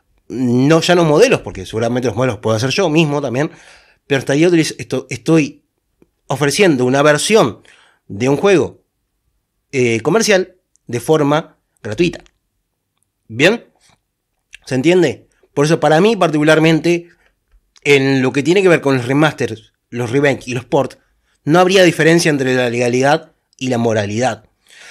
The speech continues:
Esto particularmente es algo que a mí me molesta mucho de ciertas personas, ¿bien? Que ciertas personas justifican este tipo de cosas. ¿Bien?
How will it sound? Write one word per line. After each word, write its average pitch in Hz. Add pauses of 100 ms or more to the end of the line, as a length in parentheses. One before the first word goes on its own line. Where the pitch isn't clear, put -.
(160)
Esto 254
particularmente 196
es 170
algo 185
que 147
a -
mí 160
me 175
molesta 156
mucho 160 (320)
de 113
ciertas 151
personas, 156 (100)
¿bien? 147 (400)
Que 135
ciertas 208
personas 170
justifican 180
este 143
tipo 139
de 120
cosas. 95 (1300)
¿Bien? 180